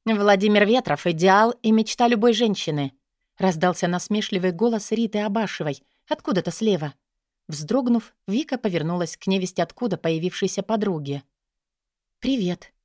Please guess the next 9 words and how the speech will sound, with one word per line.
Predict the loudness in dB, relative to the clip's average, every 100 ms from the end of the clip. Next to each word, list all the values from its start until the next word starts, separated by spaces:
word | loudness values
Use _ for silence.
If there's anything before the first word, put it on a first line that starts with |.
| _ _ _
опускаясь | -4 -2 -4 0 2 2 0
на | 0
мягкий | 2 0 -2 0 0
угловой | 2 0 0
диванчик, | -2 -2 -2 -4 -6 -10
едва | -4 -2 -2 -4
смогла | -4 -4 -2 -2
произнести | -2 -2 -2 -2 -6 -4 -2
она. | -2 -4 -6